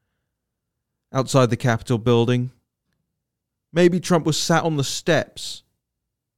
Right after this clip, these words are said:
Maybe he was nearby in Starbucks. This is, this, this is the case that they painted. This is the narrative that they portrayed.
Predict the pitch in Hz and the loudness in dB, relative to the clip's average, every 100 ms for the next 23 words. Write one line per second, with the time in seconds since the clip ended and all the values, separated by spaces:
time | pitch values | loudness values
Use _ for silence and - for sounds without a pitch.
0 | _ _ _ _ _ _ _ _ _ _ | _ _ _ _ _ _ _ _ _ _
1 | 160 156 147 156 135 147 147 135 139 139 | 2 4 4 2 2 4 4 4 2 2
2 | 123 107 - - 131 123 113 - _ - | 2 0 -4 -2 2 2 0 -6 _ -16
3 | - _ _ _ _ _ _ _ _ _ | -16 _ _ _ _ _ _ _ _ _
4 | _ _ _ 151 220 269 196 180 254 - | _ _ _ -2 -2 -2 -6 -2 -2 -2
5 | 139 170 269 - 262 220 190 226 214 190 | -10 -4 -4 -2 -4 -4 -2 2 2 0
6 | 165 185 190 175 220 285 285 123 110 185 | 0 4 4 2 0 0 0 -2 2 0
7 | 208 226 185 208 190 214 220 180 143 135 | 2 -4 0 0 2 4 2 4 2 2
8 | 147 156 151 165 - 226 226 131 | 2 2 2 -4 0 4 4 2